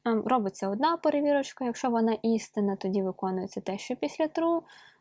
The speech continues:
а якщо вона хибна, е, тоді виконується,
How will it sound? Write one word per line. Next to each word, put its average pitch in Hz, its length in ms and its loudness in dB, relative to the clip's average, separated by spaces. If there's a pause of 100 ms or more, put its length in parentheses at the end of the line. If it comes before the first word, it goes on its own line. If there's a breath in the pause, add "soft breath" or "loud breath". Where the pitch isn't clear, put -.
(120 loud breath)
а 240 40 2
якщо 214 260 0
вона 214 240 2
хибна, 277 680 0 (340 loud breath)
е, 233 160 0
тоді 226 320 0
виконується, 202 1000 -2